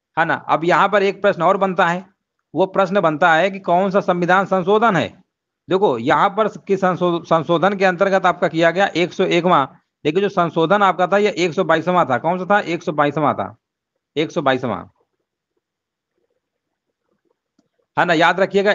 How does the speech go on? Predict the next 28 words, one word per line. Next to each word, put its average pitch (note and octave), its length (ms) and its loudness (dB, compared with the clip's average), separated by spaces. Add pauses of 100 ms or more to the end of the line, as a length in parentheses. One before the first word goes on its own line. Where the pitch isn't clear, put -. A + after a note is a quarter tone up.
एक E3+ 200 0
सौवें G#3 340 2
संविधान E3 440 2
संशोधन F#3 440 0
है F#3 60 2
आपका G3+ 320 0 (340)
और D#3+ 140 2
एक F3+ 260 -2
सौ F#3+ 160 0
बाईसवां D#3+ 420 2
संशोधन E3 500 -2
विधेयक D3 440 2
है, F2+ 140 -14 (720)
ठीक E3 80 -4
है G#3 60 -2
ना। G3+ 120 2
एक C#3 220 -4
सौ E3 100 -10
बाईसवां D3 360 0
क्या F#3 180 2
है F#3 60 2
आपका? G#3 320 0 (260)
संशोधन E3 580 0
विधेयक D#3 380 0
है। A2 160 -6
आगे D#3 260 0
बढ़ते F3 240 -2
हैं। F#3+ 260 -8